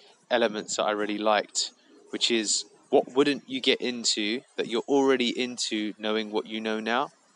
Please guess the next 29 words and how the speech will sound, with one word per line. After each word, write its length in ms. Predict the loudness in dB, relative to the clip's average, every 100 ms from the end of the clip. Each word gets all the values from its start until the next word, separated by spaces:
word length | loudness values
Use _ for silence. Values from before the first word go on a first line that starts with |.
| _ -20 _ -20 -20 _ _ _ -8
You 100 | -6
can 140 | -4
apply 280 | -2 2 2
this 160 | 0 -6
to 100 | -6
friends, 520 | 0 0 0 -6 -8
you 100 | -8
can 140 | -8 -8
apply 260 | -2 0
this 140 | 0 -2
to 100 | -4
business, 500 | -2 -2 -2 -8 -8
and 80 | -10
you 80 |
can 80 | -10
apply 300 | -8 -2 0
this 200 | 0 -2
to 260 | -4 -4 -6 -8 -20 _ _ 0
ultimately 500 | 2 2 -2 -4 0
anything 420 | 0 0 -2 -2
else. 520 | 0 0 -2 -8 -10 -16 _
You 100 | -10
know, 160 | -8 -6
what 160 | -2 -2
are 60 |
you 180 | -2 -4
doing 320 | -2 -2 -4
today 380 | -8 -4 -2 -2
that 180 | -4